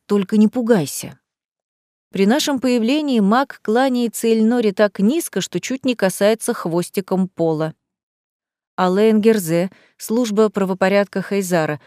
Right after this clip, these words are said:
очень рад познакомиться. Эльнора Жере. Сестра находит мужество улыбнуться. Временно безработная. Это поправимо. Быстрый взгляд на меня.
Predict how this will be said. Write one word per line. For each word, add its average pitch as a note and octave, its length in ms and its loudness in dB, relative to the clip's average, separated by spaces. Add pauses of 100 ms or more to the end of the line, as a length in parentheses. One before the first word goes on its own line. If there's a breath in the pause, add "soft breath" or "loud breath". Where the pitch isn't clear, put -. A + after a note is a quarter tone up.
(180 soft breath)
очень C4+ 420 2
рад A3 180 2
познакомиться. E3+ 960 -4 (960)
Эльнора G#3+ 560 4
Жере. A3+ 540 0 (440)
Сестра A3+ 520 -2
находит A3+ 560 -2
мужество F#3+ 560 -2
улыбнуться. D#3+ 800 -4 (420)
Временно A#3 640 4
безработная. F#3+ 1040 -2 (960)
Это B3+ 180 0
поправимо. D#3+ 640 0 (360)
Быстрый A3+ 400 -2
взгляд F#3 480 0
на G#3 60 0
меня. G3 420 0